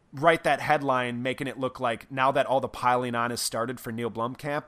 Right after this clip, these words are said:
again, you know, for this new movie, that, like, they use that for the headline to grab attention. That, that was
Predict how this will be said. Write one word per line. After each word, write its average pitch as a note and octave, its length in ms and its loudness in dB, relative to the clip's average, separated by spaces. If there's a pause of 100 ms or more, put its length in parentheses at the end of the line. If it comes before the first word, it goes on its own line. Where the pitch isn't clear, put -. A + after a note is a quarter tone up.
(100)
again, A#2 500 -6
you D3 100 -6
know, C3 140 2
for A#2 160 -8
this G#2+ 180 -4
new A#2 160 -4
movie, D#3 380 -2 (260)
that, B2+ 220 4
like, B2 220 0
they B2 80 0
use A#2+ 400 -2
that A2 180 2
for - 80 -10
the G#2 120 -4
headline G#2+ 420 0
to G2+ 80 -6
grab G#2+ 240 -2
attention. G2+ 420 -6
That, A#2 200 -6
that E3+ 260 8
was C#3 340 0